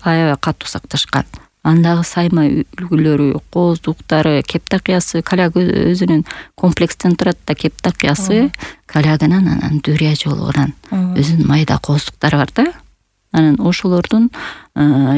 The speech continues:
Speaker 1: элементтерин, э, сайма кооздуктарын караганыбызда байыркы да, өтө эле байыркы кооздуктар, саймалар дагы байыркы. Он сегизинчи, э, кылым, он тогузунчу кылымдарга таандык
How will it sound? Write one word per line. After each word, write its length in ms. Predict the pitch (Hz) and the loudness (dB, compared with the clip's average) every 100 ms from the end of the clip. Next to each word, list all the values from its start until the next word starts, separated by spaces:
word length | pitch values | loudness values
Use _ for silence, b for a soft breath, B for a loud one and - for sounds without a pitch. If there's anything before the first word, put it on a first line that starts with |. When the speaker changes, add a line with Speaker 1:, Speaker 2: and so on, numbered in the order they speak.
| 165 | 2
Speaker 1:
элементтерин, 920 | 180 175 175 - 185 180 175 - 147 - | 2 2 0 -2 -2 0 0 0 -4 -4
э, 280 | 160 143 143 | 0 2 2
сайма 420 | 147 185 190 190 170 | 0 0 2 0 0
кооздуктарын 800 | 180 180 - - 180 180 190 170 | -2 -2 -6 -4 -2 2 2 0
караганыбызда 920 | - 165 170 170 170 - - 202 254 - - | 0 0 0 2 0 -2 -2 0 0 -4 -2
байыркы 480 | 170 180 180 - | 0 2 0 -2
да, 80 | 160 | 0
өтө 320 | 262 - 196 - | 2 0 0 0
эле 100 | 170 | -2
байыркы 560 | - 160 170 - - 151 - - | 0 0 0 -2 -4 -6 -6 -6
кооздуктар, 640 | - 139 - - - 151 | -4 -4 -10 -20 -8 -6
саймалар 540 | - 165 170 165 151 170 | -2 2 4 4 2 0
дагы 240 | 160 - | -2 -2
байыркы. 600 | 165 165 170 - - 147 160 B B B - | -2 -2 -2 -4 -4 -4 -4 B B B -2
Он 160 | 165 170 | 2 2
сегизинчи, 800 | 190 180 170 165 - 160 151 175 - - - | 2 2 2 -2 -2 -2 -2 -4 -14 -12 -2
э, 400 | - - - - - | 0 0 0 -2 0
кылым, 320 | 151 147 190 | 0 2 2
он 160 | 170 | 0
тогузунчу 420 | 190 180 175 - 165 | 2 0 0 -2 -4
кылымдарга 460 | 160 160 151 147 | 0 0 0 -2
таандык 640 | - 160 156 160 208 - | -4 -2 0 0 -2 -6